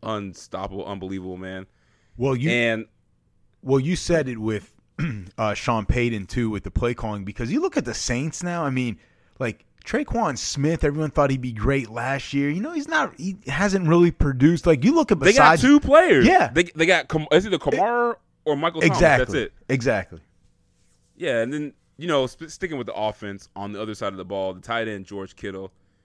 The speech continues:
Speaker 1: when he's healthy, I think he's the most complete tight end in the league.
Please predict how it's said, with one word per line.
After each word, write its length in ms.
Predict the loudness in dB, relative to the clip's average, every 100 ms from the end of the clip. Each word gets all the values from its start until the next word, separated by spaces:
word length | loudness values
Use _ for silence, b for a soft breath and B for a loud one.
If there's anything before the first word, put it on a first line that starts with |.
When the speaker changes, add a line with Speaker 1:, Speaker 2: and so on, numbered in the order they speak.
| _ _ _
Speaker 1:
when 180 | -10 -8
he's 320 | -6 -6 -4 -2
healthy, 460 | -2 -2 -4 -12 -4
I 140 | -4
think 240 | -4 -8
he's 160 | -8 -10
the 80 | -8
most 240 | -8 -8
complete 320 | -10 -12 -12
tight 240 | -8 -8 -8
end 60 |
in 100 | -12
the 80 | -14
league. 380 | -12 -8 -8 -8